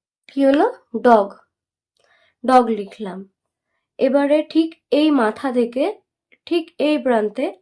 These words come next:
আমরা একটা অর্ধবৃত্ত আঁকবো, ঠিক এখান থেকে এই পর্যন্ত। তারপর ও এর এই মাথা থেকে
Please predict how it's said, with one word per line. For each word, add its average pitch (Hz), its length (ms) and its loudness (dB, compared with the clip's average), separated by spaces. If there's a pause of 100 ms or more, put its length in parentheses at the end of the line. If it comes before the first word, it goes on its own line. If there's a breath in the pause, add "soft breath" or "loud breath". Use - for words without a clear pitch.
(120)
আমরা 233 220 -2 (100)
একটা 285 300 -10 (880)
অর্ধবৃত্ত 277 840 -2 (1200)
আঁকবো, 196 460 -4 (220)
ঠিক 320 160 -6 (640)
এখান 269 360 -8 (140)
থেকে 269 260 -4 (840 soft breath)
এই 294 180 6 (120)
পর্যন্ত। 202 600 -2 (1120)
তারপর 262 320 2 (140)
ও - 20 2 (160)
এর 285 160 2
এই 294 140 -2
মাথা 226 260 -6 (100)
থেকে 240 260 -4